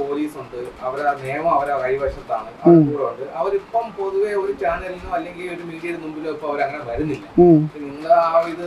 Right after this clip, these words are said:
Speaker 1: തെളിയിക്കാൻ വേണ്ടിയിട്ട് ഒരുപാട്, ഏ, ഓടുന്നുണ്ട്, വക്കീലിനെ കാണാൻ പോകുന്നുണ്ട്. ആ, ഇപ്പൊ ഈ ജോലിയെല്ലാം മാറ്റി നിർത്തിയിട്ടാണ് ഇതെല്ലാം ചെയ്യുന്നത്. ഇത് എങ്ങനെ ആ ഒരു മാനസികമായിട്ട് തളർന്നു പോയത്?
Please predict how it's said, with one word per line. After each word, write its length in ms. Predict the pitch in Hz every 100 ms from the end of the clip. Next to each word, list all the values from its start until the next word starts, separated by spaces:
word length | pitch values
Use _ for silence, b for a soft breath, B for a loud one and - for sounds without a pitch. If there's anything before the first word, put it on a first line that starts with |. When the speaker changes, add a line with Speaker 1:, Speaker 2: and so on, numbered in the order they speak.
| 165
Speaker 1:
തെളിയിക്കാൻ 400 | 156 160 156 160 156
വേണ്ടിയിട്ട് 360 | 151 151 151 156
ഒരുപാട്, 400 | 147 147 147 151 147 131
ഏ, 20 | 139 139 131
ഓടുന്നുണ്ട്, 380 | 135 143 139 127 135
വക്കീലിനെ 400 | 123 139 143 143 135
കാണാൻ 220 | 131 135 127
പോകുന്നുണ്ട്. 500 | 123 131 127 - - 160 - - - -
ആ, 40 | 139 135
ഇപ്പൊ 160 | 135 151 151
ഈ 40 | 139
ജോലിയെല്ലാം 540 | 139 151 147 147 147 135
മാറ്റി 220 | 170 180 156
നിർത്തിയിട്ടാണ് 420 | 147 156 151 147
ഇതെല്ലാം 260 | 143 151 147 156
ചെയ്യുന്നത്. 420 | 160 151 - - - - - - - 147
ഇത് 100 | 151 143 - 143 143
എങ്ങനെ 260 | 165 185 160
ആ 60 | 156
ഒരു 100 | 165 156
മാനസികമായിട്ട് 760 | 143 165 - 214 202 196 190 196 -
തളർന്നു 280 | - 180 156
പോയത്? 240 | 131 127